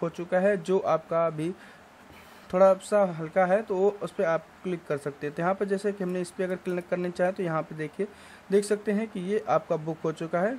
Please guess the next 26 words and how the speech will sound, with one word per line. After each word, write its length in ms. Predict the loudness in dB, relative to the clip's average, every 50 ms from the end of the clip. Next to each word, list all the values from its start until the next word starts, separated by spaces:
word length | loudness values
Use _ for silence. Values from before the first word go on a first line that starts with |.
| -6 -4
क्योंकि 240 | -4 -4 -2 -2
ये 140 | -2 -2 0
डल 240 | 2 2 2 2 2
है। 100 | 0 -2 -2
अगर 280 | 0 2 6 6 6
ये 80 | 6 6
हाईलाइटेड 500 | 4 4 2 2 2 0 0 0 -2 0
जो 140 | 0 0 0
है 120 | 2 0
उसी 240 | 0 -2 -4 -6 -12
पे 140 | -10 -6 -4 -2
आप 260 | 0 0 0 -2 -4 -8
टिक 180 | -8 -8 -8 -8
करके 280 | -10 -10 -8 -6 -4 -4
अपना 340 | -4 -4 -8 -6 -4 -4 -4
बुक 260 | -4 -6 -8 -8 -8
अपॉइंटमेंट 380 | -6 -4 -4 -6 -6 -8 -10 -8 -2
कर 120 | -2 -2 -2
सकते 340 | -2 -10 -14 -10 -8 -8
हैं। 180 | -6 -6 -8 -10 -12 -18 -20 -20 -20 -20 -14 -6
चलिए 180 | -4 -2 0 0
हम 140 | 0 0
यहाँ 160 | -2 -2 -4 -4
पे 140 | -6 -8
क्लिक 240 | -8 -8 -8 -8 -4
करेंगे 300 | -4 -4 -4 -4 -6 -6